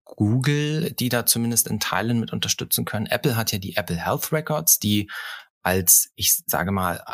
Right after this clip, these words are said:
eine Art, äh, Patientenakte, man muss mit der Begrifflichkeit ja immer ein bisschen vorsichtig sein, aber als ein Ort für digitale Daten zu Nutzern funktionieren kann. Und das, ähm, funktioniert zumindest im Apple-Ökosystem bisher sehr, sehr gut.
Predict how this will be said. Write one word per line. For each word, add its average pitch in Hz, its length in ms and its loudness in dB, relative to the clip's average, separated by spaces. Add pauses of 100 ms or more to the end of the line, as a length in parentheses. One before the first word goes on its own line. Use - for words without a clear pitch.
(120)
eine 104 280 -2
Art, 123 500 2
äh, 107 120 0
Patientenakte, 117 640 0
man 101 140 0
muss 101 120 0
mit 98 140 -4
der 95 60 -4
Begrifflichkeit 107 580 -2
ja - 80 0
immer 107 100 0
ein 98 60 -2
bisschen 98 240 4
vorsichtig 123 440 0
sein, 107 200 0
aber - 160 -2
als - 260 0
ein 101 140 -2
Ort 123 260 0
für 107 360 0 (300)
digitale 120 460 4
Daten 120 420 0
zu - 200 4
Nutzern 107 720 2 (160)
funktionieren 95 720 0
kann. 90 300 -2
Und - 280 -10
das, - 380 4
ähm, 107 280 -2
funktioniert 107 600 0
zumindest 110 440 0
im - 100 -2
Apple-Ökosystem 139 1000 0
bisher 113 300 2
sehr, 98 120 0
sehr 90 140 -2
gut. 120 320 -2